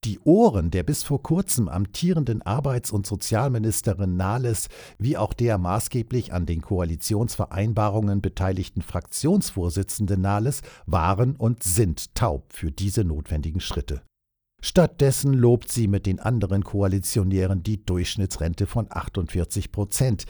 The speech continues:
die nie reichen, und sie fährt fort mit dem Irrweg Riester-Rente et cetera.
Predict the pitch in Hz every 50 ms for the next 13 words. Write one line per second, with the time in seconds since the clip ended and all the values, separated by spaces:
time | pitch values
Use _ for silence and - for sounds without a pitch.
0 | - - - - 127 123 123 131 139 165 175 156 143 110 110 113 117 123 107 -
1 | - 85 78 73 - - - - - - - 104 95 87 78 - - - 98 -
2 | 87 76 - - 80 76 - - - 151 143 113 - - - 95 95 - - 92
3 | 87 - - - 123 113 113 107 85 104 104 98 - - 82 98 104 107 - -
4 | - 104 92 80 90 90 82 - 101 - - 101 - - - - - - - 69
5 | 67 - 64 60 62